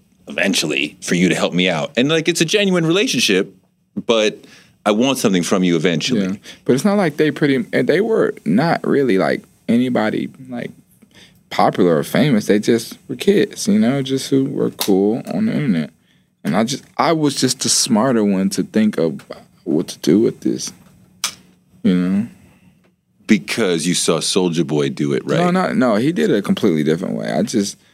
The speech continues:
Speaker 2: he used to always use the internet to his ability. So I did the same thing.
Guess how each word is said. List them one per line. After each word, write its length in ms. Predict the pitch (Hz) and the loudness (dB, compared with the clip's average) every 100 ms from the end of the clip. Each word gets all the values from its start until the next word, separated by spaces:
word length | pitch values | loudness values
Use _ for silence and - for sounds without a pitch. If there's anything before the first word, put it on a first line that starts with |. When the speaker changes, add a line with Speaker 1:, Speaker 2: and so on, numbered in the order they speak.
| _ _ | _ _
Speaker 2:
he 60 | 113 | 0
used 240 | 104 104 | 2 2
to 60 | - | 2
always 360 | 71 82 82 - | 2 2 0 -2
use 140 | 85 | -2
the 80 | - | 0
internet 360 | 73 85 76 62 | 0 0 0 -2
to 100 | 82 | -2
his 100 | 78 | -2
ability. 520 | 78 85 107 90 57 - _ - - - - | -2 0 2 0 -4 -12 _ -20 -20 -20 -20
So 160 | - 67 | -4 -2
I 40 | |
did 200 | 73 80 | 0 -2
the 40 | |
same 180 | - 78 | 0 -2
thing. 380 | 71 - 76 - | 0 0 0 -4